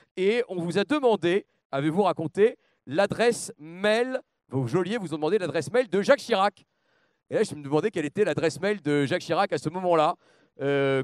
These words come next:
coronaforever at caramel point com ou quelque chose comme ça. Ça devait être, euh, assez, euh, assez rigolo.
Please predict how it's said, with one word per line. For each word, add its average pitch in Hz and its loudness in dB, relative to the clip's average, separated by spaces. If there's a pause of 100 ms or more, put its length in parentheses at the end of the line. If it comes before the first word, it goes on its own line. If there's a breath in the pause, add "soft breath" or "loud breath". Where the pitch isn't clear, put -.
coronaforever 170 2
at 156 -2
caramel 170 0
point 156 -2
com 165 2
ou 156 -4
quelque 151 -6
chose 147 -6
comme 147 -6
ça. 165 -2 (380 soft breath)
Ça 170 -6
devait 151 0
être, 175 -4
euh, 160 4
assez, 175 -2
euh, 147 2
assez 156 -4
rigolo. 180 4